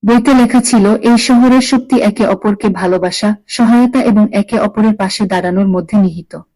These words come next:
এই শক্তি টাওয়ারের মাধ্যমে রক্ষা পায়।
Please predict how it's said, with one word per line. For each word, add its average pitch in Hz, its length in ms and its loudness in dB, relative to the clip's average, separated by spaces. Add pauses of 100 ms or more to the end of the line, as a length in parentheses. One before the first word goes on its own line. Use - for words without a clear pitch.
(800)
এই 285 140 4
শক্তি 330 420 0
টাওয়ারের 226 360 4
মাধ্যমে 208 400 2
রক্ষা 202 300 -2
পায়। 156 280 -8